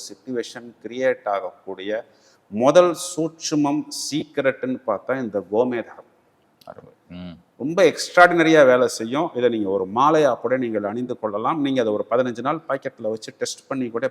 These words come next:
Speaker 1: பார்த்துக்கலாம். குறிப்பா இந்த மீடியா, இந்த
Speaker 2: ம்.
Speaker 1: ராகுங்கிறது நிழல் கிரகம். நிழல் படத்துக்கு அதிபதி நிழல் கிரகம். மீடியா துறையில இருப்பவர்களுக்கெல்லாம், இந்த பப்ளிக் ரிலேஷன்ஸு, ஹெச் ஆர் போன்ற துறைகள்ல இருப்பவர்களுக்கெல்லாம் ஒரு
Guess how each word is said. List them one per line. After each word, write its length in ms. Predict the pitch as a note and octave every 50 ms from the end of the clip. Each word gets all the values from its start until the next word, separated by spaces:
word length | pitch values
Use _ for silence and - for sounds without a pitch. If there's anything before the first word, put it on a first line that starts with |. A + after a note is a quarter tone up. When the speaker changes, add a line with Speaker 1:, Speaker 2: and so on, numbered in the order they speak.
| - -
Speaker 1:
பார்த்துக்கலாம். 480 | A#2 A#2+ - - A#2 A#2+ C3 D3 D3+ C#3+ - -
குறிப்பா 420 | D3 E3 F3 D3+ _ - E3+ D3+ A2 A2 C3 D3+ - - - - - _ _ _ _ _
இந்த 100 | - B2 A#2 A#2 B2+
மீடியா, 400 | D3 F3+ F#3+ F#3+ F3+ F3 D#3 G#2 - - - - _ _
இந்த 100 | - A2+ A2+
Speaker 2:
ம். 60 | A2 B2+
Speaker 1:
ராகுங்கிறது 640 | C#3+ E3+ F#3 F3+ F#3 F3+ F3 E3 D3+ D3 D3 D#3 C#3+ B2 B2
நிழல் 300 | C3+ D3 E3+ F#3 F#3+ F3+ - -
கிரகம். 320 | - B2+ A2 - G2+ - _ _ _ _ _ G#2+ G#2+ A#2+ C3
நிழல் 360 | D#3 F3+ G3 A3 A3 A3 G#3+ G3+ - -
படத்துக்கு 680 | F3+ E3+ D#3+ D#3+ - - - C#3+ - _ _ - E3+ F#3 F3 C#3 A#2+
அதிபதி 440 | B2+ D#3 D#3+ D3+ C#3+ C#3 C#3 C#3+ D#3 D3+ B2
நிழல் 260 | A2 A2+ B2 B2+ C3 B2+ - _
கிரகம். 300 | - - - - _ _ _ _ _ _ _ _ _ _ _ _ _ _ _ _ _ _ _ A2
மீடியா 300 | A#2 C3+ D3+ D#3+ E3+ D#3+ D3+ D3+
துறையில 320 | - C3+ C3 B2+ A#2+ A#2 G#2+
இருப்பவர்களுக்கெல்லாம், 960 | G#2 G#2+ - - G2+ G2 G2 F#2+ F2+ F2 F2 E2+ _ - E2+ F2 F2+ F2+ F#2 F#2+
இந்த 120 | G2 G2+ F#2+ -
பப்ளிக் 360 | A#2 A2+ A#2+ C3+ C#3 B2+ - A2 G#2+
ரிலேஷன்ஸு, 680 | G#2+ G#2+ G2+ - - - F#2+ F#2 F#2+ - - G2 F#2+ F#2+ G2 G2 -
ஹெச் 300 | - A2+ - - - - D3+ C3+
ஆர் 140 | B2+ A#2+ A2 -
போன்ற 300 | - G#2+ G#2+ - - G2 - -
துறைகள்ல 460 | G2+ G#2 G#2 G2+ G2 F#2+ F#2+ F#2+ F#2
இருப்பவர்களுக்கெல்லாம் 840 | F#2 F2+ _ - F2+ F2 F2 E2+ E2+ D#2+ - - E2+ G2 A#2 C3+ C#3 A2+
ஒரு 100 | -